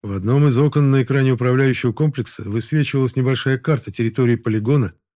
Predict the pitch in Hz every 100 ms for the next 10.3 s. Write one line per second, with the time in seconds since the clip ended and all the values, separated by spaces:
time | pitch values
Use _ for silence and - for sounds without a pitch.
0 | - 98 104 123 143 151 143 151 143 139
1 | 139 143 131 135 135 151 139 135 131 120
2 | 135 135 131 131 120 151 - 120 107 -
3 | 113 127 120 120 - 123 117 131 120 117
4 | 113 113 120 - 104 80 73 - _ _
5 | _ _ _ _ _ _ _ - 104 101
6 | 117 117 110 117 107 120 113 110 107 107
7 | 135 131 120 135 120 123 120 127 127 127
8 | 120 110 90 - 120 - - 135 139 127
9 | 120 127 110 123 120 131 123 117 98 92
10 | 113 101 -